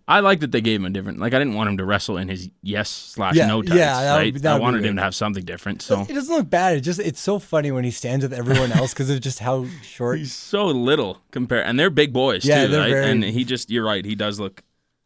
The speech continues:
Speaker 1: out of place. But I don't know. The way they
Speaker 2: He was
Speaker 1: booked
Speaker 2: like El
Speaker 1: it
Speaker 2: Torito in
Speaker 1: in
Speaker 2: comparison.
Speaker 1: in that, like, when he walks up the ramp and kinda does that, like, turnaround and then hangs his head, I almost feel like he's just doing the old, like,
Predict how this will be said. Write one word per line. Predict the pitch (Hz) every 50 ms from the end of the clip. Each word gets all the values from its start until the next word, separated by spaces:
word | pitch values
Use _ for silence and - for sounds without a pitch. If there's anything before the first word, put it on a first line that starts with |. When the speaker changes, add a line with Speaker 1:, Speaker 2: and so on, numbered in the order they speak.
| _ -
Speaker 1:
out | 107 120 113
of | 104 90
place. | - - 113 104 98 98 - -
But | - _ 113 107 - - -
I | 101 139 156
don't | 156 139 117
know. | 107 101 98 - - - _ _ _ _ -
The | 151 156
way | 160 170 185
they | 185 190 180
Speaker 2:
He |
was | 147 117 160 165 165
Speaker 1:
booked | 190 185
Speaker 2:
like |
El | 185 175
Speaker 1:
it | 160 -
Speaker 2:
Torito | - 147 139 139 147 147 131 104 92 92 92 - _ _ -
in | 113 131 131 131
Speaker 1:
in |
Speaker 2:
comparison. | 131 127 110 95 113 110 120 120 104 - 98 90
Speaker 1:
in | 104 135 135 135 127
that, | 127 127 127 120 117 - - _
like, | - 107 113 107 110
when | 113 113
he | 113 120
walks | 110 117 127 135 135 - - -
up | 135 - -
the | 110 113
ramp | 113 107 107 113 117 123 - 104
and | 101 101
kinda | - 110 101 104 101
does | 101 98 95 -
that, | 107 95 -
like, | 87 95 95 95
turnaround | - - 113 107 110 107 107 107 107 110 110 110
and | 107 104
then | 104 101 98
hangs | 104 104 101 101 101 101
his | 98 92
head, | - 101 98 110 120 120 - _ _ _ _ _ _ _ _ _ _ _ _ _ _ _ _ _ _ _ _ _ _ _ _ _ _ -
I | 135 143 147 165
almost | 175 175 170 165 131 -
feel | - 151 156 147
like | 139 131 -
he's | 135 127 117
just | 113 135 127 107 120 120
doing | 135 135 131 127 123
the | 117 113
old, | 113 113 110 107 107 104 101 107
like, | 107 104 104 101 - -